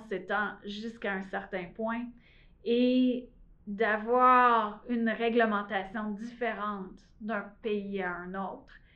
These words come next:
dans un contexte où on a des modèles d'affaires internationaux, euh, ça crée beaucoup d'enjeux. On le voit maintenant, dix ans après la crise financière,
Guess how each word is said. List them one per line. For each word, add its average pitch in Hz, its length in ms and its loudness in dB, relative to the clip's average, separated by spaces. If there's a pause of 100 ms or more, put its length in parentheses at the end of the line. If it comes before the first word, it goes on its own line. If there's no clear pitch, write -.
(280)
dans 262 280 2
un 240 140 0
contexte 233 520 -2
où 214 40 -6
on 202 100 -6
a 196 100 -4
des 196 160 0
modèles 208 440 0
d'affaires 196 400 -4
internationaux, 185 920 -10 (500)
euh, - 40 -10 (580)
ça 233 140 0
crée 233 720 -2
beaucoup 240 440 -4
d'enjeux. 180 520 -2 (640)
On 226 120 4
le 233 160 8
voit 220 340 2
maintenant, 220 440 0
dix 208 340 -4
ans 220 240 0
après 208 260 -6
la 185 120 -2
crise - 340 -10
financière, 214 880 -2